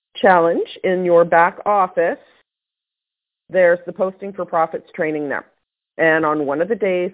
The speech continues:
I go over, I give you, like, eleven different ways to create results before you've made a dime. So no more excuses.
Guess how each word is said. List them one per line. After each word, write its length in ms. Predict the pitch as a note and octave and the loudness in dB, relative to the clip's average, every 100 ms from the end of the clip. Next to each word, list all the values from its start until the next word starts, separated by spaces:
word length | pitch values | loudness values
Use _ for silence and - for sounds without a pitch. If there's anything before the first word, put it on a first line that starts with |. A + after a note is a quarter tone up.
| - | -4
I 100 | E3 | 0
go 220 | D#3+ D3+ | 2 2
over, 220 | D3 D3+ | 0 0
I 100 | D#3 | 0
give 180 | E3+ F3 | -2 -6
you, 120 | G3+ | -4
like, 180 | F#3+ F3 | -4 -4
eleven 760 | D#3 D3 D3 D3+ D3+ F#3+ G#3 G#3 | -4 -2 0 -2 -4 -12 -16 -6
different 400 | E3 - F#3+ F#3 E3 | -6 -4 -10 -10 _
ways 460 | E3+ D3 C#3 C3+ E3+ _ _ _ | 2 4 2 -2 -8 _ _ _
to 80 | - | -12
create 500 | - - D3+ D3 - | -10 -4 -2 0 -2
results 580 | F#3 G#3 E3 C#3+ C#3 _ _ _ | -4 0 2 2 0 _ _ _
before 440 | E3+ - D#3 D#3 | -10 0 4 4
you've 320 | E3+ F3 F#3 F3 | 2 -2 -6 -2
made 360 | E3 E3 D#3 - | 0 0 -2 0
a 140 | D3+ | 0
dime. 840 | C#3 A#2 D3+ C#3 C#3+ C#3+ B2 G#2+ D#2+ - _ _ _ _ _ _ | 0 -2 2 4 4 0 0 -4 -8 -14 _ _ _ _ _ _
So 120 | D3 | 0
no 480 | D3 D3+ D#3 D#3 F3 | 0 0 2 4 2
more 540 | F3+ D#3+ D#3 D#3+ E3 - | 2 2 2 0 -4 -10
excuses. 840 | D3 - - C#3 D3 - B2+ C#2 | -12 -12 -12 -8 -8 -4 -4 -4